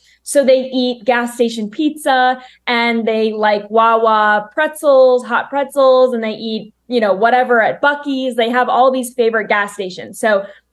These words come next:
I think that this person, this jokester, um, was just trying to play on that. It's obviously very funny. Um, I can't confirm who bought that ad or made that happen, but if it was Trump,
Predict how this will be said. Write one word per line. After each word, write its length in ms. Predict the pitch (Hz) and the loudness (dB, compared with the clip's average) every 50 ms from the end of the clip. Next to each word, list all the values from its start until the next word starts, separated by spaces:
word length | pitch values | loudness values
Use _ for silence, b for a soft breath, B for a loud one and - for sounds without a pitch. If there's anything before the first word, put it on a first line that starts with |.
| _ _ - | _ _ -2
I 140 | 254 262 262 | 0 0 0
think 280 | 254 403 403 440 440 359 | 0 -2 -2 -2 -2 -2
that 180 | 339 - 330 | -4 -4 -4
this 160 | 302 302 302 302 - | -6 -8 -8 -8 -6
person, 520 | - 285 294 294 294 - 294 285 285 277 | -4 -2 -2 -2 -2 -2 0 0 2 2
this 220 | 254 240 240 226 220 | 2 2 0 0 -2
jokester, 840 | - 233 226 233 233 233 - - - 262 247 240 240 240 240 240 B B B B B _ _ 240 | -2 0 0 0 0 -2 -8 -6 -2 0 2 2 2 0 -2 -4 B B B B B _ _ 0
um, 680 | 240 226 220 214 214 208 208 202 202 202 202 202 - _ _ - | 0 2 2 2 2 0 -2 -4 -6 -8 -10 -12 -16 _ _ -4
was 180 | 247 233 233 | -4 -2 -2
just 160 | 262 254 262 | -4 -6 -6
trying 220 | - 240 233 226 220 | -4 -4 -2 -2 -2
to 100 | 214 220 | -4 -6
play 240 | - - 214 208 214 | -6 -4 -2 0 0
on 220 | 214 220 220 226 | 0 0 0 0
that. 220 | 240 240 240 240 | 0 0 0 -2
It's 140 | 240 - - - | -4 -6 -6 -4
obviously 460 | - 220 220 220 240 233 233 233 226 202 | -2 -2 0 0 0 -2 -2 -4 -4 -4
very 260 | 208 208 202 196 202 | -2 -2 -2 -4 -6
funny. 580 | 196 - 214 202 214 208 226 254 294 311 311 B B B B B _ | -8 -6 -6 -4 -4 -2 -2 -4 -4 -6 -8 B B B B B _
Um, 580 | 240 254 240 226 226 220 220 214 214 220 220 220 - | -2 0 2 2 2 2 0 0 -2 -4 -6 -4 -2
I 100 | 233 247 | -2 -2
can't 360 | 240 240 - 320 330 254 240 | -2 -2 -4 -6 -6 -6 -4
confirm 760 | 269 277 262 240 - - 233 226 233 240 262 269 262 262 233 - | -4 -4 -4 -4 -2 0 2 2 4 2 2 0 -2 -4 -6 -6
who 460 | - 262 254 240 240 233 233 233 240 - | -4 -2 0 2 2 0 -2 -4 -8 -6
bought 440 | - 214 214 220 233 254 247 214 202 | -2 0 2 2 2 0 -2 -4 -4
that 200 | 220 208 202 - - | -2 -2 -2 -2 -4
ad 440 | 208 202 208 214 226 247 262 254 262 - | -2 -2 0 0 2 0 0 0 -2 -2
or 500 | 240 233 220 214 220 202 208 202 196 - - _ _ _ | -2 -2 0 0 0 0 0 -2 -4 -6 -10 _ _ _
made 360 | 214 214 214 226 226 247 233 196 | -6 -2 2 2 2 2 2 0
that 220 | 233 226 - 220 | -2 -2 -2 -2
happen, 460 | 208 226 226 214 220 285 285 285 269 | -2 -2 -2 0 0 0 0 0 2
but 100 | 254 247 | 0 0
if 120 | 240 247 254 | 0 0 -2
it 80 | 226 | -2
was 180 | 226 214 220 214 | -2 -4 -8 -10
Trump, 480 | - - - 214 214 233 277 359 - | -10 -6 -2 -2 0 -2 -2 -4 -8